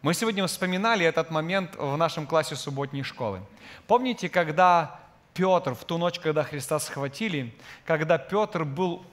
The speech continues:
возле костра во дворе, э, в-, дома первосвященника, несколько раз ему сказали одну фразу:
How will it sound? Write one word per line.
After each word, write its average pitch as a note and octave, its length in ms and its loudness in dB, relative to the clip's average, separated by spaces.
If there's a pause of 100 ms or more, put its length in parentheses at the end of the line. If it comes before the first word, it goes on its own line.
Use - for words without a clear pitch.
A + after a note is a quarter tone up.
возле D3 460 0
костра F#3+ 600 4
во D3 180 2
дворе, D#3+ 680 2 (300)
э, C#3 400 0 (200)
в-, B2+ 500 -6
дома D#3 400 4
первосвященника, D3 1300 -2 (1500)
несколько F#3 880 0
раз F#3+ 440 0
ему F3 220 -4
сказали F3 460 -4
одну D#3+ 220 -4
фразу: A#2 500 -4